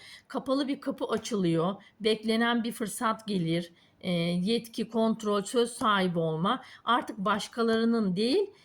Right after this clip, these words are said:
e, sizin kararlarınız, e, kabul edilecek arkadaşlar. Bu özellikle anahtar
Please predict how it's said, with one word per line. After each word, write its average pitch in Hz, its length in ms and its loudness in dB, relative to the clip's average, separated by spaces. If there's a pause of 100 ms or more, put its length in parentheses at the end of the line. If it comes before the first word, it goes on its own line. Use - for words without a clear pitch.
(160)
e, 196 240 -2
sizin 226 420 -4
kararlarınız, 170 960 0 (180)
e, 165 140 -12
kabul 180 280 -4
edilecek 160 480 -4
arkadaşlar. 165 680 -4 (380)
Bu 277 180 -4
özellikle 277 680 0
anahtar 202 560 0